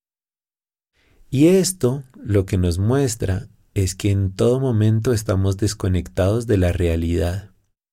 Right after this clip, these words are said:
¿Por qué? Porque estamos conectados es con nuestros pensamientos. Nosotros creemos que lo que nos está pasando es amenazante,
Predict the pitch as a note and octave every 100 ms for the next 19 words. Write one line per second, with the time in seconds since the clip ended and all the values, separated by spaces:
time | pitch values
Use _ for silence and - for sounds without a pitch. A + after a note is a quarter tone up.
0 | _ _ _ F2+ D#2+ D2+ A#2+ B2+ - _
1 | _ _ - G#2 - G2+ - G2 G2+ -
2 | G#2+ G2+ G2 F#2+ G#2 A2 G#2+ G2 - F2+
3 | F2 D#2+ - - - E2 D#2 F#2 E2 E2+
4 | E2 F2 - - - - - - - -
5 | - G#2 G#2 G2+ F#2+ B2+ C3 C3+ D3 D3
6 | - A#2 G2+ F#2+ A#2+ C#3 F2 F2 - -
7 | - F2+ F2 - F2 E2 E2+ - F2 F2
8 | F2+ - G#2 G#2+ - - - _ _ _
9 | _ _ _ _ - F2+ - F#2 F#2+ E2+
10 | - D#2+ D#2+ -